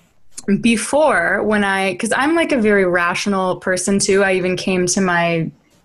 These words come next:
belief of God rationally. I used to be a hardcore atheist when I was little. Um, and so now the m-,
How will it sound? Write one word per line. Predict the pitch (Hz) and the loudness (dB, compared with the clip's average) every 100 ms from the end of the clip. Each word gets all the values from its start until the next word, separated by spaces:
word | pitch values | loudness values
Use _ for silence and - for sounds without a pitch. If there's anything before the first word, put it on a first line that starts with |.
| _ - 175 | _ -20 -4
belief | 190 185 185 143 | 0 2 0 0
of | 165 165 170 165 160 | -2 0 -2 -4 -2
God | 180 175 180 170 _ 185 | 0 0 -2 -6 _ -2
rationally. | 190 185 190 202 208 196 | 0 0 -2 0 0 0
I | |
used | 175 165 - | 0 -2 -2
to | |
be | 170 175 | 2 2
a | 170 | 2
hardcore | 170 165 - 175 165 | -2 -2 -2 0 0
atheist | 165 175 185 208 - | 0 2 2 0 -2
when | 185 | -2
I | 170 170 | 0 -2
was | 170 | 0
little. | 170 170 190 254 262 - - - - | 0 0 0 -2 -4 -8 -8 -10 -2
Um, | 196 196 180 175 175 - - - | 0 2 2 0 -2 -4 -4 -2
and | 208 202 208 | 0 2 2
so | 208 214 | 2 2
now | 202 220 247 220 | 2 2 0 2
the | 214 | 2
m-, | 208 202 | 2 0